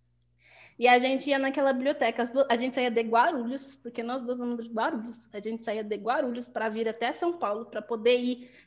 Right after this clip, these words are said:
de sábado ou domingo, eu não lembro, na biblioteca ter umas aulas de literatura. E aí, em uma dessas aulas, a professora começou a falar, "Ah, porque tem um autor francês muito bom,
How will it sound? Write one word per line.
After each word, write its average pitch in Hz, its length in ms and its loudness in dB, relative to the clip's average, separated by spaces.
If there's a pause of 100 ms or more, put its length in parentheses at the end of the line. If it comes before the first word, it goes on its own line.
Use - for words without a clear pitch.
de 233 160 -4
sábado 254 420 2
ou 403 80 4
domingo, 277 420 4
eu - 20 4
não 269 200 0
lembro, 208 380 -4
na 226 220 2
biblioteca 320 560 2
ter 247 120 0
umas 247 300 0
aulas 240 320 2
de 262 80 0
literatura. 320 720 0 (1500)
E 277 80 6
aí, 320 200 10
em 311 80 12
uma 381 220 10
dessas 359 360 6
aulas, 277 460 6
a 277 100 6
professora 302 500 2
começou 302 400 4
a - 20 -2
falar, 285 380 4
"Ah, 381 300 8
porque 320 240 -4
tem 359 240 2
um 339 140 4
autor 330 440 4
francês 302 640 0
muito 285 320 2
bom, 262 560 0